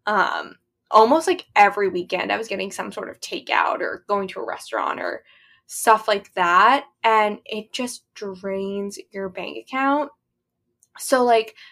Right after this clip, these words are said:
I think just being more cognizant of how much you're spending in those areas. So maybe, like, sit down with yourself and see how much a month you're spending on coffee,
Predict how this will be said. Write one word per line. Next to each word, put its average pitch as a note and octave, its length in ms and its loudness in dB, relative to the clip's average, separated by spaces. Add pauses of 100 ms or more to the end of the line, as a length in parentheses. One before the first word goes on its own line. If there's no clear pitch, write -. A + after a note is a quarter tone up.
(160)
I A3+ 100 4
think C4 140 4
just D#4 160 -4
being B3+ 300 0
more G3+ 560 0
cognizant A#3+ 920 2 (440)
of - 120 0
how A3 320 10
much A3 240 0
you're G#3+ 80 -4
spending G3+ 440 -4
in A3+ 100 -2
those A#3+ 180 -4
areas. C4 420 0
So A#3 80 -2
maybe, A3+ 220 2
like, D#4+ 160 -2
sit A3+ 180 -4
down G3 220 0
with G3 80 -6
yourself F#3+ 400 -4
and F#3+ 160 -8
see G3+ 460 -6
how G3 260 0
much G3+ 220 -2
a - 20 -2
month F#3 260 0
you're F#3+ 120 -8
spending F#3 320 -6
on F#3 100 -6
coffee, - 480 -2